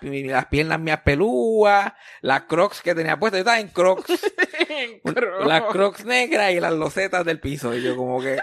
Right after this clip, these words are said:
Speaker 1: esto, eh, I guess, estas son lo-, las fotos que la gente se tira. Yo nunca había visto una foto de un bicho para ese punto.
Speaker 2: <laughs>
Speaker 1: Nunca había visto un dick pic de yo, send. Entonces, algún día ven unas Crocs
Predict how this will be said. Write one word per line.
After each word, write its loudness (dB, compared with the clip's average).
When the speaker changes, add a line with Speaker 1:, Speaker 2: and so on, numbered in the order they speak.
Speaker 1:
esto, 0
eh, 4
I 0
guess, 4
estas -2
son 4
lo-, 6
las 2
fotos 0
que -2
la 2
gente -2
se -6
tira. 0
Yo 0
nunca 0
había 4
visto 0
una 0
foto 0
de 2
un -4
bicho 2
para 4
ese 2
punto. -6
Speaker 2:
<laughs> -6
Speaker 1:
Nunca 0
había 6
visto 0
un -6
dick -4
pic -6
de 0
yo, 2
send. 0
Entonces, -4
algún 0
día 4
ven -2
unas -4
Crocs -2